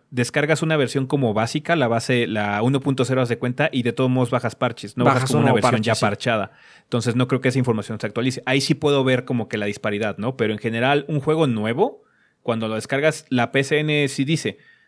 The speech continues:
Speaker 1: "Desconozco, este, por ejemplo, Microsoft, casi no he comprado dentro de la tienda de Microsoft", pero en generalmente las tiendas ya te dicen, eh, cuánto va a pesar el título en general.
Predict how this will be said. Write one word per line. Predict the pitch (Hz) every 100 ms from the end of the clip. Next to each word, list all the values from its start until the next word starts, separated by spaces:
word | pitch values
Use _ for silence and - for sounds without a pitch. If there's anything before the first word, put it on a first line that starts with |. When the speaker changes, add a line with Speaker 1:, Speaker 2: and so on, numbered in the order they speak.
| _ -
Speaker 1:
"Desconozco, | 131 156 160 156 175 165 160 151 127
este, | 110 - - 113 110 110 107
por | 117 113
ejemplo, | 127 131 123
Microsoft, | 123 139 156 151
casi | 131 131
no | 131
he | 131
comprado | 127 120 120 110
dentro | 101 104
de |
la | 101
tienda | 113 117
de |
Microsoft", | 107 104 131 233 - _ _ _ _ _ _ -
pero | 120 113 113 117
en | 120
generalmente | 135 151 170 180
las | 190 131
tiendas | 151 151
ya | 147 147
te | 139
dicen, | 127 127 110 95 101
eh, | 107 101 -
cuánto | 120 127
va | 123
a | 123
pesar | 117 120
el | 113
título | 113 120 107 101 98
en | 101
general. | 110 107 120